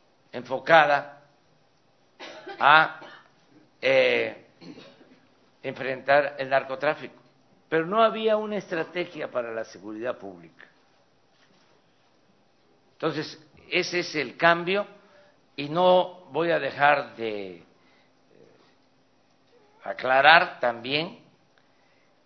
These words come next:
que el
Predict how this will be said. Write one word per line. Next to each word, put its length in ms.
que 720
el 880